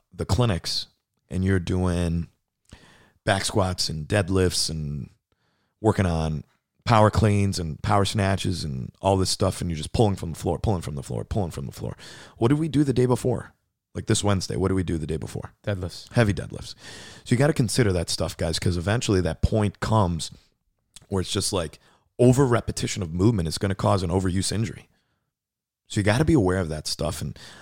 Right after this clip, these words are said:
Speaker 1: I always try to do my best, like, and you can pick apart anybody's programming, and feel free to do that to mine. I try and, I try and be as solid as possible to change it up. Like, Hey, we deadlifted yesterday. We're not gonna do effing sandbags the next day.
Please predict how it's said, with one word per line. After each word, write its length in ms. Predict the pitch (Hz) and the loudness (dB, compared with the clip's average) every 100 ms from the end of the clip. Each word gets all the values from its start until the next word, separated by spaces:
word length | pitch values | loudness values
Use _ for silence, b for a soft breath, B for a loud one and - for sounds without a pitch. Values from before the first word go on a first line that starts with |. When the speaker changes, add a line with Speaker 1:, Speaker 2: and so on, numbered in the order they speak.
| B 98 | B 2
Speaker 1:
I 60 | |
always 180 | 120 139 | 4 4
try 160 | 131 107 | 2 0
to 60 | |
do 100 | 92 | 0
my 120 | 98 85 | -2 -2
best, 360 | - 92 - | -2 -4 -6
like, 240 | 82 69 - B - | -8 -10 -12 B 0
and 120 | 117 | 2
you 100 | 170 | 4
can 160 | 143 | 4
pick 180 | 101 - | 2 -2
apart 240 | - 101 92 | 0 0 2
anybody's 360 | 92 87 78 | 0 -2 -4
programming, 540 | - 87 76 78 73 85 | -2 -2 -2 -4 -4 -4
and 180 | 78 - B B B - | -4 -8 B B B -2
feel 180 | 156 127 | 2 2
free 200 | 113 117 | 2 2
to 60 | |
do 160 | 90 101 | 2 2
that 180 | 95 - | 2 0
to 80 | 82 | -4
mine. 380 | 85 101 90 - | 0 0 0 -2
I 120 | 95 | -4
try 240 | - 95 | -2 0
and, 240 | 101 90 - - | 0 0 -4 -6
I 60 | |
try 180 | 95 110 | -2 2
and 120 | 110 92 | 2 4
be 120 | 98 | 2
as 100 | 87 | 4
solid 360 | - 90 95 | 2 2 0
as 80 | 87 | -2
possible 420 | - 87 90 - | -2 0 0 0
to 80 | 73 | -2
change 260 | - 95 87 | -2 -2 -2
it 60 | |
up. 140 | 87 - | -4 -6
Like, 120 | 69 | -6
Hey, 140 | 98 | -4
we 120 | 85 82 | -4 -4
deadlifted 480 | 92 95 90 71 | -2 -2 -4 -4
yesterday. 400 | 87 92 - 71 - B B B | -4 -4 -4 -8 -10 B B B
We're 140 | 107 107 | 2 4
not 200 | 110 - | 2 2
gonna 120 | 127 | 2
do 220 | 104 98 - | 4 2 2
effing 380 | 95 - 90 87 | 0 0 -2 0
sandbags 680 | - 95 98 76 76 76 | 0 2 0 -2 -4 -6
the 120 | - 85 | -4 -2
next 320 | 82 76 - | 0 -2 -6
day. 240 | 73 - | -8 -8